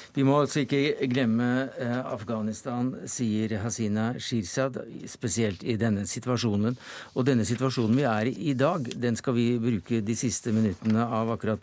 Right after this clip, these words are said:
denne bolken i Dagsnytt atten å snakke om. For at denne situasjonen vi er i, den er forholdsvis ny, Kristian Berg Harpviken. Eh, sist gang du var her, så kom du og sa at det som har skjedd mell-, eh, mellom U S A og Taliban i Qatar, disse forhandlingene, ja, det er det største,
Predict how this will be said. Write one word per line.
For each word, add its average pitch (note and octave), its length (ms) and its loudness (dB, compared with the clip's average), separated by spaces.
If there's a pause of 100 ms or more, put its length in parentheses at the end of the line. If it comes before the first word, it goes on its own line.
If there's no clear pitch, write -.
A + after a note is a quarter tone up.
(100)
denne G2+ 240 0
bolken G2 300 0
i - 20 4
Dagsnytt A2 380 2
atten A#2+ 120 2
å A#2 80 2
snakke G#2+ 320 -2
om. A2 80 0
For B2 140 0
at B2+ 100 0
denne A#2+ 240 4
situasjonen B2 480 2
vi D#3+ 80 4
er C#3 160 4
i, D#3 60 -2
den B2+ 260 4
er C#3+ 140 0
forholdsvis C#3 560 2
ny, C3+ 340 6
Kristian C#3 380 0
Berg C#3 240 2
Harpviken. D3 480 2 (500)
Eh, C#3+ 220 8
sist - 400 6
gang D#3 100 8
du E3+ 140 10
var C#3 220 10
her, F#3 100 6
så - 100 4
kom A#2 300 4
du C3 160 4
og C#3+ 100 0
sa B2+ 160 2
at B2+ 140 -2 (100)
det A#2 380 4
som C#3 160 4
har C#3 80 2
skjedd A2 240 4
mell-, B2 260 6
eh, G#2+ 920 0 (320)
mellom B2+ 260 4
U A#2+ 220 6
S A#2+ 160 2
A A2 80 6
og C3 240 2
Taliban A#2+ 580 2
i A#2 200 4
Qatar, C3+ 360 2
disse D3 220 0
forhandlingene, B2+ 480 4 (320)
ja, C3 80 4
det G#2 160 2
er A2 160 0
det C3+ 80 -2
største, B2+ 320 0